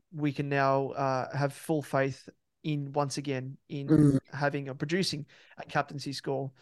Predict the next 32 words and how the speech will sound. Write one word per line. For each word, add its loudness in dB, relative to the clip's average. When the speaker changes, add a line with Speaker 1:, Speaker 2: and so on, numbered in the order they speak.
Speaker 1:
Uh, 2
his 0
past 2
couple -2
of 2
weeks, 0
he's 2
punched 0
out 2
scores 4
of 2
one 0
twenty-six -2
and -4
one 0
thirty-five, 2
both 2
captaincy -4
scores. 0
So -2
I'm -2
happy -2
enough -6
to -2
potentially -2
use -2
him -4
as -6
an -6
option -10
for -6
myself. -8